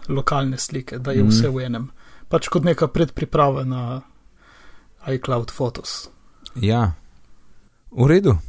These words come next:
Speaker 2: Eno vprašanje smo dobili od poslušalca Lenarta, ki je, eh, v uvodu svojega maila napisal, da, am,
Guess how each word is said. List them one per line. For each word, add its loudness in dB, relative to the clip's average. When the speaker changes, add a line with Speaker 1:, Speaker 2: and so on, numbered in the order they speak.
Speaker 2:
Eno 4
vprašanje 2
smo 2
dobili 4
od 4
poslušalca 2
Lenarta, 2
ki 0
je, 6
eh, 0
v -2
uvodu 0
svojega 0
maila 4
napisal, 0
da, -2
am, -2